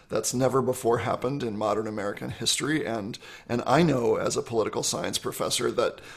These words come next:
that democracies simply cannot function when courts are stolen. Um, and then third, um, you have a court that very clearly will not let, uh, uh, the next administration or Congress address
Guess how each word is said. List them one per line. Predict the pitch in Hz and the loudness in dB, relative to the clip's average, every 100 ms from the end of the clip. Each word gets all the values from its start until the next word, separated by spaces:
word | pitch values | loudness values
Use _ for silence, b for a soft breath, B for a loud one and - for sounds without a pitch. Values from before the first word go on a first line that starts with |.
| B | B
that | 165 - | -6 -2
democracies | 127 123 123 120 123 123 | 2 2 0 -2 -2 0
simply | - - - 143 131 123 | 0 0 0 -2 0 -2
cannot | - 123 113 | -2 -2 -2
function | - 147 165 131 120 | 0 0 2 0 -2
when | 104 | -4
courts | 107 127 123 | -4 -2 0
are | 120 | 0
stolen. | 113 - 180 120 120 - b b b b b _ | 0 2 4 4 0 -6 b b b b b _
Um, | 131 127 - | 0 0 0
and | 143 | 2
then | 147 127 | 4 2
third, | - 214 226 139 156 - b b - | 6 8 10 8 4 -6 b b -2
um, | 127 127 | 0 2
you | 143 127 | 2 2
have | 139 139 | 6 6
a | 160 | 6
court | - 120 113 - - | 4 4 4 2 -4
that | - 123 | 0 0
very | 107 120 127 | 2 4 4
clearly | 143 - 117 101 107 127 | 0 0 0 2 2 2
will | 98 120 107 | 0 -2 -2
not | 110 117 127 - - | 0 2 2 0 -2
let, | 117 117 - - - b b b - | 0 0 0 -4 -6 b b b -2
uh, | 120 98 98 - - - | 0 2 2 0 -4 -6
uh, | 131 104 | -2 -2
the | 104 | -2
next | 113 - - | -4 -4 -2
administration | 120 113 - - 92 - 107 117 | -2 0 0 0 2 0 0 -4
or | - 107 | -4 -4
Congress | - 123 120 90 - - - | 0 0 2 2 2 0 -2
address | 123 120 110 127 - - | -2 0 2 2 0 -2